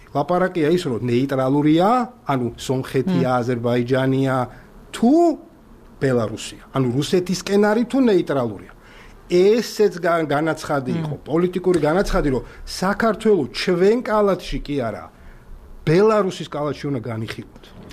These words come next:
Speaker 1: ანუ რე-, ეს იყო ზელენსკის გზავნილები, სამწუხაროდ.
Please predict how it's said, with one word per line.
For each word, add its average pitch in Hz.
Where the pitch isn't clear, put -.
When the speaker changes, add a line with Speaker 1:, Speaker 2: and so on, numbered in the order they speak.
Speaker 1:
ანუ 165
რე-, 196
ეს 220
იყო 156
ზელენსკის 160
გზავნილები, 135
სამწუხაროდ. -